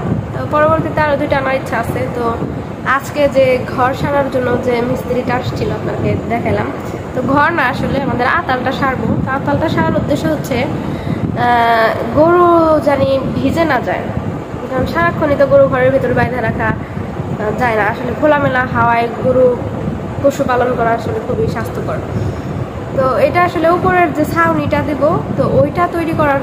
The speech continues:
জন্য ওনাকে আনা হয়েছিল। তো উনি মাপটাপ দিয়ে আর কি আর একটা প্ল্যান করতে চাইছিলাম, তো সেটা আসলে এখন হচ্ছে না। তো আপাতত একটা গোড়া ঠিক করবো আর কি। গোড়া এখন যেটা আছে সেটাতে একদমই খোলামেলা,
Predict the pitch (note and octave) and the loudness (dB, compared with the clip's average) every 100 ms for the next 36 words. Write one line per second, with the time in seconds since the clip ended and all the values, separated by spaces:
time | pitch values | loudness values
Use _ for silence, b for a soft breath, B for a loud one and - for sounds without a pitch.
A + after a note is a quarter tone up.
0 | C4 A#3 A#3 A3 - A3 G#3+ G#3+ G#3+ G#3+ | -2 -2 -2 -2 -2 -2 -2 0 0 -2
1 | A3 A#3+ A#3+ D4 - - - - D#4 D#4 | -4 -2 -2 -2 -4 -6 -6 -4 -2 0
2 | D4+ D#4+ D#4+ C#4+ A#3+ C4+ C#4+ C4+ C4+ B3+ | 4 2 2 -2 -2 0 2 2 0 0
3 | B3+ B3 A#3+ D4 D4+ E4+ E4 D#4+ D#4 D4+ | 0 2 2 0 0 0 0 0 -2 -2
4 | D#4 C#4 - A3+ C#4+ D4 B3+ - B3+ B3+ | 0 0 0 -2 -2 -2 -2 -2 -2 -4
5 | B3 B3 B3 A#3+ A#3+ - A#3+ - - B | -4 -4 -2 -2 -2 -2 -2 0 -2 B
6 | B B B B - - B3+ A#3 C#4 F4 | B B B B -4 -4 0 0 2 2
7 | E4+ D#4+ C#4+ C#4 - B3+ C4+ D4+ D#4 D4+ | 2 2 0 0 0 0 2 2 2 0
8 | - - G3+ F#3 - - D4+ D#4+ D#4+ D#4 | -4 -2 -2 -2 -4 -4 0 2 2 0
9 | D4+ D4+ D4+ - - C#4 - C#4+ C4 B3 | 0 0 -2 -2 -2 -2 0 0 0 -2
10 | - B3+ B3+ B3+ C#4 - D4 A#3+ A3 | -2 -2 -2 -2 -2 2 2 4 0